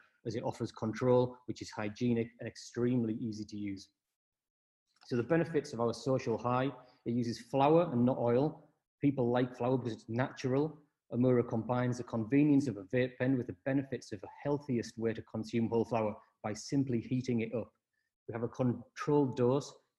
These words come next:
Each flower stick contains an exact amount of pure whole flower, giving a reliable experience every time. And efficacy,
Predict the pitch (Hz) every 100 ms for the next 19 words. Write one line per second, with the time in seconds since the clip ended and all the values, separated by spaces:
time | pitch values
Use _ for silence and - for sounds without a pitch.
0 | - 135 - 131 131 135 - 139 - 120
1 | 120 110 110 104 139 147 - 120 113 110
2 | 107 - - 135 131 123 113 107 113 107
3 | 117 110 107 104 104 107 120 123 120 110
4 | 107 107 - 117 107 107 104 107 104 104
5 | 104 110 123 _ _ _ _ _ - 123
6 | - 143 151 151 127 147 160